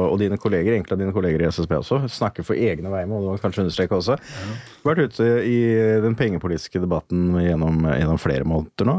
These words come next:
Speaker 1: Eh, «Vil Norges Bank gjenta feilene fra tyve-årene», skrev du til og med i Minerva. <laughs> Altså, det, det er jo mye som skjer nå. Det er, hvorfor, hvorfor er du så engasjert i disse tingene?
Speaker 2: Eh, ja, nei, hvorfor er jeg så engasjert i disse? Det er jo en veldig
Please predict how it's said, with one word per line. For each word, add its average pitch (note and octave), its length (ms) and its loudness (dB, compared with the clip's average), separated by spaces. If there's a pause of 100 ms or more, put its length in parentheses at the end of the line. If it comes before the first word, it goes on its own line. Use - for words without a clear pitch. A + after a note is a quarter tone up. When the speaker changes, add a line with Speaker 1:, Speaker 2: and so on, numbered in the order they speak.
Speaker 1:
Eh, A2 1200 0 (880)
«Vil A2+ 180 4
Norges A#2 320 2
Bank A2+ 200 0
gjenta G2+ 420 0
feilene G2+ 420 -2
fra B2 140 0
tyve-årene», G#2+ 580 0
skrev E3 220 0
du C3 160 2
til F3+ 240 -4
og C3 60 0
med A2+ 160 2
i - 80 4
Minerva. A2+ 340 2 (840)
<laughs> G3 720 -2
Altså, C#3 920 2
det, G#2 160 -2
det C3+ 80 2
er D3+ 80 0
jo F#3 80 -4
mye C3+ 340 0
som C3+ 160 -2
skjer A#2 220 0
nå. D#3 240 0
Det B2 80 2
er, A#2+ 560 2
hvorfor, C#3 480 2
hvorfor B2+ 220 0
er B2+ 100 2
du A2+ 140 0
så A2 100 0
engasjert G#2+ 380 -2
i G2+ 80 -2
disse F#2+ 180 -6
tingene? F#2 240 -4 (1200)
Speaker 2:
Eh, E2+ 560 -4
ja, E2 320 -2
nei, G2+ 240 0
hvorfor - 220 0
er - 20 2
jeg - 80 0
så A3+ 100 2
engasjert G3+ 460 2
i C#3 60 2
disse? - 120 -2
Det C3 120 2
er - 20 2
jo A3 160 2
en D3 220 -2
veldig A2+ 240 0